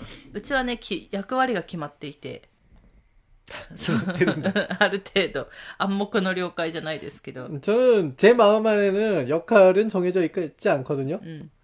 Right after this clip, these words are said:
Speaker 2: 저는 뭐가 누구 역할이다 그런 생각으로 사는 사람은 아니에요.
Speaker 1: 음.
Speaker 2: 그냥 시간 있는 사람이 하는 거다라는 사람, 그런 생각으로 살고 있거든요.
Speaker 1: そういうあれじゃない。ほら、例えば、草刈りは旦那してるじゃん。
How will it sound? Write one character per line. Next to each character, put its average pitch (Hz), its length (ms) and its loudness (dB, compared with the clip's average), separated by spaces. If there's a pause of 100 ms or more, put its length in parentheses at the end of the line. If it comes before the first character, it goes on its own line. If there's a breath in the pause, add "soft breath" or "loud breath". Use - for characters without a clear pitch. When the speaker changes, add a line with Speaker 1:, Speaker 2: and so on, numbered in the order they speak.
(560 soft breath)
Speaker 2:
저 254 160 8
는 269 160 4
뭐 196 160 6
가 269 180 8
누 202 140 -4
구 226 80 -2
역 208 160 2
할 196 160 0
이 190 80 0
다 185 140 0
그 - 120 -10
런 185 140 4
생 185 100 0
각 175 140 2
으 147 80 -4
로 156 80 0
사 160 140 -2
는 151 100 -2
사 156 160 0
람 185 80 0
은 240 80 -4
아 202 100 0
니 147 140 -4
에 139 80 -4
요. 101 120 -8
Speaker 1:
음. 147 240 -16 (480 soft breath)
Speaker 2:
그 220 140 0
냥 302 160 6
시 269 160 0
간 277 160 6
있 254 80 0
는 226 80 2
사 233 80 6
람 208 160 6
이 196 80 4
하 208 80 4
는 185 80 2
거 165 160 2
다 147 160 4
라 127 160 0
는 123 80 -6
사 147 160 -6
람, 127 160 -4 (160)
그 175 160 -2
런 196 80 4
생 180 160 2
각 151 80 6
으 147 80 2
로 143 80 0
살 170 240 2
고 214 80 0
있 208 80 -8
거 - 0 -
든 - 0 -
요. 240 80 -4
Speaker 1:
そ 311 140 4
う - 20 -2
い 427 80 2
う 403 160 0
あ 302 160 4
れ 262 100 -2
じ 262 60 -2
ゃ 247 80 -2
な 233 80 -4
い。 220 60 -4
ほ 226 140 -6
ら、 151 140 -2
例 370 280 -4
え 302 40 -2
ば、 160 380 -2 (120)
草 254 260 -6
刈 247 140 -2
り 233 40 -2
は 226 100 -2
旦 185 180 -4
那 185 100 -6
し - 80 -16
て 127 100 -10
る 95 80 -14
じ - 80 -20
ゃ - 60 -20
ん。 - 60 -20